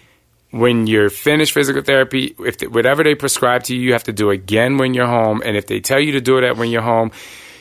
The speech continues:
you need to do it twice the amount if it's not gonna injure you. Um, but hamstring injuries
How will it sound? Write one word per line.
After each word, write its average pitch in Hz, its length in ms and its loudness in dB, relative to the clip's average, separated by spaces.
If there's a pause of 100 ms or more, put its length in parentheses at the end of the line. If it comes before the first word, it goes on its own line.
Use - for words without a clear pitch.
(100)
you 123 160 0
need 143 140 4
to 123 100 0
do 117 180 4
it - 280 -4
twice 131 520 0
the 123 180 2
amount 101 440 0
if 95 120 -8
it's 90 120 -4
not 87 220 -6
gonna 82 320 -10
injure 87 280 -10
you. 64 220 -16 (640)
Um, 107 640 2 (680)
but 131 360 2 (840)
hamstring 139 480 2
injuries 127 560 0